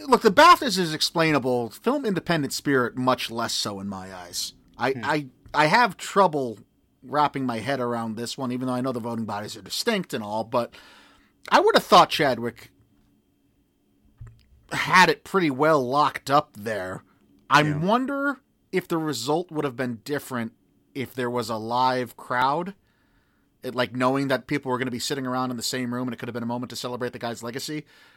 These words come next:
Speaker 1: like there is going to be in the Oscars. And I, I know voting, you know, the voting deadline for the Oscars probably just came out around the time that they finalized plans to have the nominees, uh, and, and guests in person at the Oscars anyway. So I don't know how much of an effect that'll have on Oscar Sunday, but I do wonder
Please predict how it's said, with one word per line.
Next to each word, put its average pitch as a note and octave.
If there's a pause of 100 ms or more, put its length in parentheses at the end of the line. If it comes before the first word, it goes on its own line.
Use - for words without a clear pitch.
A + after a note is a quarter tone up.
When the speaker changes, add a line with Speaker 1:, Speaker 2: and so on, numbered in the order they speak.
(120)
Speaker 1:
like A#2+
there G#2+
is A#2
going A#2+
to B2
be B2+
in B2
the A2+
Oscars. B2
And G#2
I, G2+
I A2
know G#2+
voting, G2+
you A#2
know, F#2+ (840)
the D#3+
voting C#3
deadline A#2+
for C#3
the A2+
Oscars G#2 (260)
probably A#2+
just A2+
came A2+
out A#2
around A2+
the G2+
time G#2
that G2
they G2+ (260)
finalized A#2
plans G2+
to B2
have B2+
the A#2+
nominees, G#2 (160)
uh, G2+ (100)
and, G2+
and G2+
guests G2+
in G#2+
person G#2+ (300)
at G2
the A2
Oscars G2+
anyway. G2+
So A2
I A2
don't A2
know G#2+
how A2+
much G#2+
of G#2
an F#2+
effect A2
that'll G2+
have G#2+
on G#2
Oscar G#2
Sunday, A#2
but A#2+
I A#2
do F3
wonder D3+